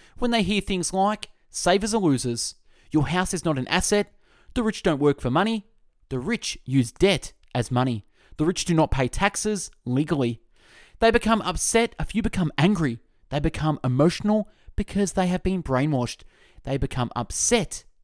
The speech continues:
triggered by ideas that contradict their fragile beliefs. Step two, eagles teach their kids about money. Chickens do not. Most family fortunes are gone in three generations.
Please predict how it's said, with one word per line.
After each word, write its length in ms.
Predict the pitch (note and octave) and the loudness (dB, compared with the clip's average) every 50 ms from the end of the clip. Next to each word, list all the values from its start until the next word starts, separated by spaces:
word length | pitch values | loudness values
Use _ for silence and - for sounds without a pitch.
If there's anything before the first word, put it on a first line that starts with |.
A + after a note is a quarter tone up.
| _ _ _ | _ _ _
triggered 540 | _ - - - G#3+ A#3 F3 D#3 A#2+ A#2+ - - _ _ _ - _ | _ -10 -4 0 0 0 2 0 -2 -2 -6 -12 _ _ _ -20 _
by 200 | - A#2 C3 C3 | -4 -2 -2 0
ideas 540 | G2 G#2+ C3 B2 A#2 - D#3+ F#3 G3 G3+ - | 0 0 0 0 0 -2 -2 -2 -2 -2 -2
that 160 | - D3 - | -2 -2 -4
contradict 580 | - - E3+ F#3+ - B3+ A3 E3+ C3 B2 - - - - _ _ - - | -2 -2 -2 -2 0 -2 0 0 0 0 -2 -8 -16 -20 _ _ -10 -6
their 120 | F#3+ F#3+ | -6 -6
fragile 420 | - - D#3 C#3 C3 - C3+ B2 | -2 2 2 2 2 2 0 0
beliefs. 580 | A#2+ A2+ A#2 G#2+ B2+ C#3+ C#3+ - - - - - - - - - _ _ _ - - - - - - - - - - - - | 0 -2 -4 -2 -2 -2 -2 -2 -4 -6 -8 -10 -14 -20 -20 -20 _ _ _ -20 -20 -20 -18 -20 -20 -20 -20 -20 -20 -14 -8
Step 340 | - - - A3 A3 - - | -8 0 2 2 2 2 -2
two, 380 | - - A#3 A3+ A#3 A3+ G3 - _ - - - | 0 2 2 2 2 0 -2 -6 _ -20 -10 -4
eagles 340 | D#3+ G#3 A#3 F#3+ C4 C4 - | -4 -4 -2 -2 -4 -6 -4
teach 280 | - - A3+ G3+ - | -4 -4 -4 -4 -4
their 120 | - A#3 A3+ | -4 -4 -4
kids 260 | - - D#3 C3 - | -2 -2 -2 -2 0
about 220 | C#3+ A#2+ B2 A#2 | -2 0 0 0
money. 340 | G2+ B2 D#3 F#3+ E3 A#2+ A2 - - _ _ _ - - - | 2 2 2 2 2 -2 -4 -8 -16 _ _ _ -20 -18 -8
Chickens 340 | - - A#3 - D#3 A#2+ - | -6 -4 -2 0 0 -2 0
do 120 | - A#2+ | 0 2
not. 360 | A#2 D3 F#3+ E3 G#2+ - - - - _ _ _ _ _ _ _ - - _ _ - - - | 4 4 4 2 0 -2 -8 -20 -20 _ _ _ _ _ _ _ -20 -20 _ _ -20 -8 0
Most 180 | C4+ B3+ - | 2 2 4
family 300 | - C4 B3 A#3 A#3 A#3 | 4 4 4 6 4 2
fortunes 500 | - - A#3 A3+ A3 - - A3 A3 G#3 - | 2 2 2 2 2 0 0 -2 -2 -2 -2
are 120 | - F3+ | -2 -4
gone 340 | - - G3+ F#3 F#3+ G3+ G3 | 0 2 2 4 4 4 2
in 200 | - - F#3 F#3 | 0 -2 -4 -4
three 240 | - - E3+ D3+ C3+ | -2 0 0 0 2
generations. 840 | - C#3+ B2+ B2 B2 C3 D3+ D#3 - - B2+ A#2+ A#2+ - - - | 2 0 2 2 2 2 2 2 2 -2 -2 -2 -2 -4 -8 -10